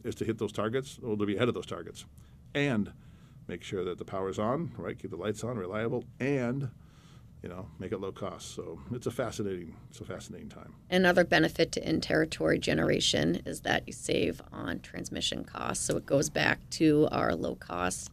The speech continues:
Speaker 1: Exactly right.
Speaker 2: mantra
Speaker 1: Yep,
Speaker 2: along
Speaker 1: it does,
Speaker 2: being
Speaker 1: yeah.
Speaker 2: non-carbon. So it is very
Speaker 1: So we look at,
Speaker 2: important.
Speaker 1: we look at the whole business model, right, in terms
Speaker 2: Right.
Speaker 1: of, uh, you know, how do we improve the reliability? How do we keep the cost structure down? But you're exactly right. Transmission cost for the, all the reasons that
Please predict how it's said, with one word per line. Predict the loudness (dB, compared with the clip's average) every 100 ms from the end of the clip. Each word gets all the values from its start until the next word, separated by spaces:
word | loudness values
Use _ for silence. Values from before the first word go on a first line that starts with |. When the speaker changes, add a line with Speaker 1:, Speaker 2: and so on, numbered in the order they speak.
| -10
Speaker 1:
Exactly | -8 -8 0 2
right. | 4 4
Speaker 2:
mantra | 0 -8 -6 -4 -4 -10 -18 -10
Speaker 1:
Yep, | -6 -6 -8 -16
Speaker 2:
along | -16 -14 -12
Speaker 1:
it | -6
does, | -4 -2 -2
Speaker 2:
being | 0
Speaker 1:
yeah. | 0
Speaker 2:
non-carbon. | -2 -4 -2 -2 -2 -6
So | -10 -10
it | -10
is | -12 -16 -20 -14
very | -8
Speaker 1:
So | -2
we | 0
look | 0
at, | 2
Speaker 2:
important. |
Speaker 1:
we | 4
look | 6
at | 4
the | 4
whole | 4 6
business | 6 4 0
model, | 0 -4 -6
right, | -4 -4 -4
in | -8
terms | -8 -8 -6
Speaker 2:
Right. | -6
Speaker 1:
of, | -6
uh, | -8 -6 -10 -10
you | -12
know, | -8
how | 0
do | 2
we | 2
improve | 2 2 4
the |
reliability? | 2 2 0 0 2 2 2 0
How | -4 -4
do | -2
we | -2
keep | -4 -8
the | -8
cost | -10 -12 -8
structure | -8 -6
down? | -8 -8
But | -8
you're | -8
exactly | -6 -8 -6 -6
right. | -6 -6 -10 -18 -20 -20 -10
Transmission | 0 0 2 0 2 0
cost | 0 0 0 -2 -10 -14 -16 -4
for | 0
the, | 2
all | 4
the | 4
reasons | 6 4 4 -2
that | -4